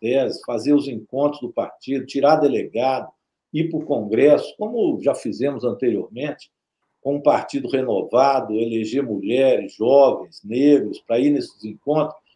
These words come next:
e definir uma, uma, uma tática, né, uma estratégia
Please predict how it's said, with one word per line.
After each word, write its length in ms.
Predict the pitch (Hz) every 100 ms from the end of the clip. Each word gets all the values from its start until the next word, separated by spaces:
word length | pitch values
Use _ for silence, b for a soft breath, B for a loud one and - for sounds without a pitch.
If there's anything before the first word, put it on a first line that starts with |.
| -
e 80 | 226
definir 600 | 214 214 262 190 156 190
uma, 340 | 196 208 202 -
uma, 280 | 160 147 127 -
uma 160 | 123
tática, 540 | - - 165 160 - 117
né, 120 | 117
uma 140 | 135
estratégia 800 | 131 - 110 - - 143 147 -